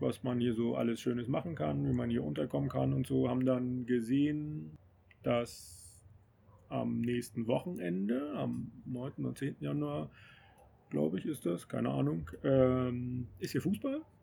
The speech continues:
Und da haben wir gesagt, so lange bleiben wir jetzt hier. <laughs> Und dann im zweiten Step haben wir geguckt,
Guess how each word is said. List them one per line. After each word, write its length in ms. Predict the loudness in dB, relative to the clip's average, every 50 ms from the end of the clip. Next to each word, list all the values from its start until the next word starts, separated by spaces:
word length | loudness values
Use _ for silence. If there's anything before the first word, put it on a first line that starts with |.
| -4
Und 260 | 2 2 4 4 2 0 -4 -2
da 120 | 0 2
haben 100 | 2 4
wir 60 | 4
gesagt, 220 | 6 4 6 6 8
so 80 | 8
lange 200 | 8 8 6 6
bleiben 260 | 4 4 4 2 2
wir 100 | 0 0
jetzt 120 | -2 -4 -4
hier. 240 | -4 -4 -4 -4 -6 -10 -12 -4
<laughs> 180 | -2 4 6
Und 220 | 6 6 6 2 -4 -12 -14 -14 -12 -10 -10 -12 -12 -12 -6 2
dann 320 | 10 12 12 12 12 12
im 140 | 12 10 10
zweiten 300 | 12 10 10 10 10 6
Step 280 | 4 4 4 4 4 6
haben 160 | 4 6 8
wir 80 | 8 10
geguckt, 380 | 8 8 8 6 4 4 2